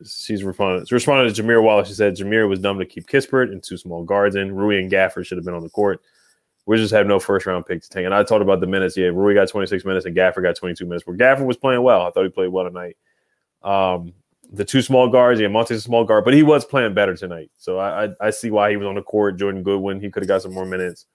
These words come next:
Um, DeLon Wright, he played a good amount of minutes. But, um, yeah, the Wizards, they, they got cooked on defense. They, they definitely did. So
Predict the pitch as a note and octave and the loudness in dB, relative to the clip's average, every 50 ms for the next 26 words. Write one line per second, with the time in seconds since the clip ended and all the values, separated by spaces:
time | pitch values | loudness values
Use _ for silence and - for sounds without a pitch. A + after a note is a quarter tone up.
0 | _ _ _ _ _ _ _ _ _ _ - - G2 G2 F#2+ F#2 F2+ F2 F#2+ G2 | _ _ _ _ _ _ _ _ _ _ -8 -4 -2 -2 -2 -2 -2 -2 0 2
1 | G2+ G2+ G2 G2 F#2+ F#2+ G2 G2 F#2+ F#2+ F#2 F#2 G2 G2+ - - G2 F#2+ F#2 F#2 | 2 2 2 2 4 4 4 4 4 2 2 0 -4 -4 0 2 2 4 4 2
2 | F2 F2+ F2 F2+ F2 F2 F2 F2 E2+ F2 - - - _ - F2 E2+ E2+ E2+ E2+ | 2 2 0 -2 -2 -2 -4 -4 -6 -8 -12 -20 -16 _ -2 -2 0 0 0 0
3 | E2 E2+ E2 D#2+ E2+ _ _ - A#2 B2 A#2 G#2 G#2+ G#2+ B2 C#3+ C#3 C3+ G#2+ A2+ | -2 -4 -6 -8 -12 _ _ 2 4 4 6 6 6 6 6 4 4 2 2 4
4 | A#2 C#3+ A#2+ B2+ B2+ D3+ C#3+ - - - D3+ A#2+ C3 B2+ B2 A2 A#2 A2 F#2 - | 2 4 4 4 4 6 4 2 4 2 2 4 4 2 2 4 2 0 0 -4
5 | F2 D#2+ - G2 G2+ G2+ F#2 F2+ F2+ G2+ G2+ F#2+ F#2 G2 F#2 - - F2 D#2+ D#2 | -10 -10 -6 -4 -4 -4 -4 -2 -2 0 0 2 2 0 0 0 -4 -14 -16 -14
6 | C#2 C#2+ B1+ C#2 - - - F2+ F#2 E2+ | -16 -18 -18 -18 -18 -12 -8 -6 -6 -6